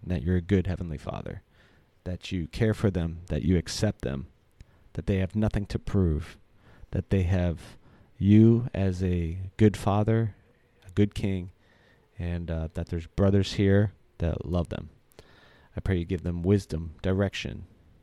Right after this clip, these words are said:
I pray you give them strength to walk through the day. I pray you give them encouragement and let them know how much they're loved, how much they're valuable, and, uh, that they're made to be men.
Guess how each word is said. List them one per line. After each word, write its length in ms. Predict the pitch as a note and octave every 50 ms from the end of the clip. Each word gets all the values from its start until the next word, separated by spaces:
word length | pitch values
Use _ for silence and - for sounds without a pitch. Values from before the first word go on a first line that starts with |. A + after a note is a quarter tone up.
| _ _ _ _ _ _ _ _ _ _ -
I 80 | G2+
pray 180 | - - - F#2+
you 100 | F#2 F2+
give 140 | - - F2
them 100 | F2+ F2
strength 540 | - - - - G#2 G2+ F#2+ - - - - _ -
to 100 | - G2
walk 240 | F#2 F2+ F2 - -
through 140 | G2+ F#2+ F2+
the 60 | F2+
day. 380 | E2 - F#2 F2+ F2 E2+ D#2+ - - _ _ _ _ _ _ _ _ _ - - - _ _ _ _ -
I 80 | F#2
pray 180 | - - G#2 F2
you 100 | F2 F2
give 180 | F2 G2 F2+ -
them 220 | F#2 F2+ F2 E2+ -
encouragement 640 | E2+ - - - A#2 A#2 A#2+ G#2+ - - C3+ C3+ - - _ _ _ _ _ -
and 140 | G2 F2+ F#2
let 160 | F#2 F2+ -
them 160 | G2 F#2+ G2
know 380 | F#2+ F#2+ F#2 E2+ E2 E2+ F2+ - _ _ _ _ _ _ _ _ -
how 120 | - - G2+
much 220 | G2+ F#2 - -
they're 160 | - F#2+ F#2
loved, 380 | F#2 G#2 A2+ A#2+ A#2 A2+ - - - -
how 100 | - G2
much 200 | F#2+ F2+ - -
they're 100 | F#2 F2+
valuable, 600 | E2+ G2 G#2 G#2 G#2 G#2 G2 G2+ G#2 G2 G2 - _ _ _ _ _ _ _ _ _ _ _ _ _ _ _ _ _ _ _ _ _ _ _ _ _ _ _ _ -
and, 380 | - G2 F2+ F2 F2 F2 F2 F2
uh, 300 | F2 F2 F2 E2+ E2+ E2+
that 160 | E2 F#2 F#2
they're 100 | - G2
made 200 | F#2+ G2 G2 G2 -
to 60 | -
be 120 | G#2+ G#2
men. 340 | G2+ G#2 A#2 C#3+ C3 F#2+